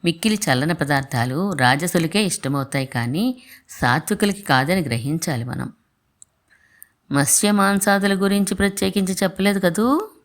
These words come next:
వాటి లక్షణాలు పరిశీలిస్తే అవి ఖచ్చితంగా సాత్విక పదార్థాల్లోకి రావు. రాజస, తామస గుణములు కలవారికే ఇష్టమవుతాయి. ఆశ్రమాల్లోనూ గుళ్లలోనూ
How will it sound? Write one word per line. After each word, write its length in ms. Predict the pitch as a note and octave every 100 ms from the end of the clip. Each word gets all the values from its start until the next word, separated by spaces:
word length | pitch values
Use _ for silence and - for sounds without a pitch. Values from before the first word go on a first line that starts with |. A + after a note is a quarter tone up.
| _ _ _ _ _ _ _ _ -
వాటి 220 | C3 C3+
లక్షణాలు 520 | B2+ A2+ - D3+ D#3+
పరిశీలిస్తే 1000 | E3 B2+ B2 C3+ C3+ B2+ - C#3+ A3 G#3+ -
అవి 140 | D#3+
ఖచ్చితంగా 600 | D#3 B2+ - C3+ C#3 D#3
సాత్విక 480 | G3+ D3+ B2 B2+ F3
పదార్థాల్లోకి 760 | - B2+ A#2+ - A2+ A#2 B2+ A3+
రావు. 400 | A#2+ A2+ A#2+ - - _ _ - - - _ C3+
రాజస, 400 | C3 C#3 D#3+ F#3
తామస 460 | E3+ C3 D3 D#3+
గుణములు 360 | D3 C#3+ C#3+ C3+
కలవారికే 640 | A#2 A#2+ B2 B2 B2 B3+ D#3+
ఇష్టమవుతాయి. 600 | - A#2+ B2 A#2 A#2 - _ _ _ _ _ _ _ _ - - - -
ఆశ్రమాల్లోనూ 920 | B2 - D3+ C#3+ D3 D3 D3+ F#3 A#3 - _ C3
గుళ్లలోనూ 680 | C3 C3 D3+ D3+ D3+ F3+ A#3